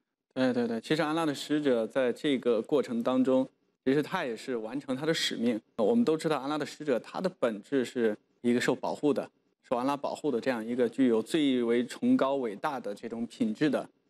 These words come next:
一位使者、先知、圣人。那么他在这起，这个事件当中，其实是为了给所有的穆斯林、所有的这些信士们做一个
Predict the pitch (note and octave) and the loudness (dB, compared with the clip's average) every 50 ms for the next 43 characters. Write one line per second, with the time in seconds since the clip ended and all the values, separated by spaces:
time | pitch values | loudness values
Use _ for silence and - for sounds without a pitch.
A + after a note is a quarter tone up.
0 | _ _ - A#2+ A#2 C3 B2 A#2+ A2+ - - C3+ C3 C3 B2 F2+ - - - B2+ | _ _ 0 2 2 4 2 2 0 0 2 2 2 2 2 0 -2 -4 -2 0
1 | B2 A#2+ C3 C3 - - - A3 E3 A#2+ - - _ _ _ _ _ _ _ _ | 0 2 0 0 2 0 0 0 -2 -4 -10 -14 _ _ _ _ _ _ _ _
2 | _ C#4+ C#4 C4+ C3+ B2+ A#2+ - _ _ _ _ _ - - G#3+ A3 A3 G3 C#3+ | _ -4 0 0 0 0 0 -4 _ _ _ _ _ -4 -4 -2 -2 -2 -4 -4
3 | - A#3+ G#3 E3+ E3+ D#3 C3 C3+ - - F#3+ F3 E3+ D#3+ - F3+ E3+ D3+ C#3+ C#3 | -4 -6 -4 -4 -4 -4 -4 -4 -2 0 0 0 2 0 -2 0 0 0 0 2
4 | C#3 D3 D3 D3+ D#3+ D3+ D3+ - - F3 G#3 A3 G#3+ - - F3 D#3 E3+ A3 A#3+ | 0 0 0 0 -2 -2 -2 -2 0 2 2 2 2 2 0 0 0 2 0 0
5 | G#3+ F#3 D#3 C3+ B2 A#2 A2+ A2+ - - A#2+ A2+ A2 G#2 - - _ _ _ _ | 2 0 0 -2 -2 -4 -4 -6 -6 -6 -4 -2 -2 -2 -4 -8 _ _ _ _
6 | _ _ - - - C3+ B2+ C#3 F#3 G#3 G3+ D3 B2 A2+ - A#2 A#2 A2+ - - | _ _ -12 -4 0 2 4 4 4 4 2 2 0 0 -2 -4 -4 -6 -6 -10
7 | _ _ _ _ _ _ _ _ _ _ _ _ _ - D3+ D3 C3+ - - A#2+ | _ _ _ _ _ _ _ _ _ _ _ _ _ 0 2 2 2 0 -2 0
8 | A#2 A#2+ A#2 A#2 A#2+ - - - - - C#3+ C3 D3 F#3 G#3+ G3 D#3 C3 B2+ A#2+ | 0 2 0 0 -2 -6 -12 -12 -2 0 2 2 4 2 2 0 0 0 -2 -2
9 | A#2 F#2 - _ _ _ - - C3 A#2+ - - C3+ B2+ - - E3 C#3 B2+ - | -2 -4 -6 _ _ _ -2 0 0 0 2 0 0 0 2 4 4 4 4 4
10 | C#3+ B2+ B2+ A#2 G#2+ - _ _ _ _ _ _ - D#3+ D3+ C3+ B2 A#2+ A#2 B2 | 2 2 2 2 -2 -6 _ _ _ _ _ _ 0 2 2 2 0 -2 -4 -4
11 | C3 B2+ - C3 B2 A#2+ G#2 | -6 -2 0 0 0 2 0